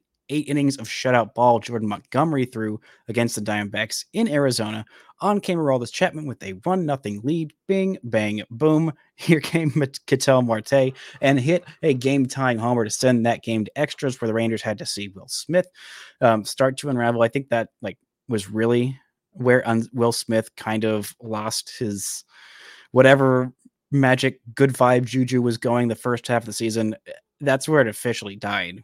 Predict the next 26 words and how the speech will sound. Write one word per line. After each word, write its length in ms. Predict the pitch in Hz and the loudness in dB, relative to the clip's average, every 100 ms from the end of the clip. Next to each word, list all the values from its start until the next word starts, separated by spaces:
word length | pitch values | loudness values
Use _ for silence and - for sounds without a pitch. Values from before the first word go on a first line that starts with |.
| - | -8
was 440 | 107 104 104 - - | -6 -6 -6 -8 -4
in 140 | 110 | -4
Arizona. 640 | 104 98 101 101 95 - - | -4 -6 -6 -8 -10 -14 -6
And 440 | 113 104 104 101 - _ _ _ | -2 0 -2 -6 -14 _ _ _
he 160 | - 113 | -6 -4
just 240 | 107 107 | -4 -8
has 380 | - - 110 - | -6 -2 -2 -2
not 240 | 110 101 | -4 -4
been 360 | 107 101 104 131 - | -4 -4 -6 -10 -4
anywhere 400 | 143 147 131 123 | 2 4 4 4
near 580 | 117 117 120 120 98 - _ | 2 0 2 0 -2 -8 _
the 80 | 117 | -6
same 400 | - 104 98 90 | -4 -4 -6 -8
ever 220 | 110 95 - | -8 -8 -6
since. 460 | 113 104 82 - - - - - - _ - | -6 -4 -4 -8 -10 -20 -20 -20 -20 _ 0
But 100 | 120 | 0
here 120 | 160 | 2
comes 240 | 180 175 | 2 2
Ketel 300 | - 147 175 | 0 0 2
Marte, 540 | 175 175 - 202 151 135 _ | 2 2 2 2 2 -2 _
hits 240 | 151 151 | -2 0
a 40 | 139 | 4
ball 320 | 139 139 107 | 6 6 4
a 40 | |
hundred 380 | 107 208 311 | 2 2 4
and 100 | 233 | 2